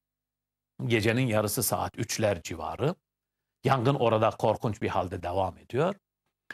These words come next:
Hoca Efendi Hazretleri diyor, "Camiyi açtık." Hemen bir abdest aldı. Camide kimse yok. Gecenin karanlığı. Biz ikimiz diyor, Aziziye Camii'nin kubbesinin altına geldik. Bana dedi ki diyor,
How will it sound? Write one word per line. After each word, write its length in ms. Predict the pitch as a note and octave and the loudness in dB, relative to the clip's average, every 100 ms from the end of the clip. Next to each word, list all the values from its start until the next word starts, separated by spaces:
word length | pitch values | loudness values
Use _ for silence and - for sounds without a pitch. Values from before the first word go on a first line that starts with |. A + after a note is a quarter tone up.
| - _ _ _ | -20 _ _ _
Hoca 160 | E3+ F3 | 2 4
Efendi 220 | D#3 C#3 | 4 4
Hazretleri 520 | D3 C3+ B2 A2+ A2 | 4 2 2 2 4
diyor, 280 | C3 E3+ D#3 | 4 4 2
"Camiyi 360 | A#2+ A#2+ A2+ G#2 | 2 2 4 2
açtık." 360 | G#2 - - | 0 -2 0
Hemen 280 | E3+ C#3 G#2+ | 2 2 2
bir 140 | - | 2
abdest 320 | F#2+ G2 C3+ - | 2 0 0 2
aldı. 500 | D3 D3+ F3+ F#3 - _ _ _ _ _ _ | 2 4 4 2 -2 _ _ _ _ _ _
Camide 400 | B2+ C3+ C3 G#2+ | 0 2 4 2
kimse 300 | - A2 A2 | 2 0 2
yok. 140 | F3+ B2 | 2 4
Gecenin 380 | A2+ A2 A2 G#2 | 2 2 0 0
karanlığı. 720 | - B2+ C#3 C#3+ E3+ F#3+ C#3 | 2 4 4 6 6 4 4
Biz 220 | F#3 B2+ | 2 2
ikimiz 480 | F3+ - G#3+ C#3+ A2 | -2 2 4 4 4
diyor, 200 | D#3 F3+ | 4 4
Aziziye 580 | D3+ D3+ E3+ A#2+ B2+ A2+ | 2 2 2 4 2 4
Camii'nin 580 | A#2 D#3+ C#3 A#2+ A#2 A2+ | 4 4 4 2 2 0
kubbesinin 640 | - F3+ C3+ B2 D#3 G#3+ | 0 0 2 4 4 4
altına 520 | - B2+ A2+ B2 G2+ | 4 2 2 -2 -2
geldik. 500 | G2 - - _ _ _ _ _ _ _ _ _ _ _ _ _ _ | -4 -10 -18 _ _ _ _ _ _ _ _ _ _ _ _ _ _
Bana 220 | C#3 E3+ F3 | 4 4 4
dedi 180 | F#3 | 2
ki 160 | E3 C3+ | 2 2
diyor, 240 | A#2 G2 | 2 2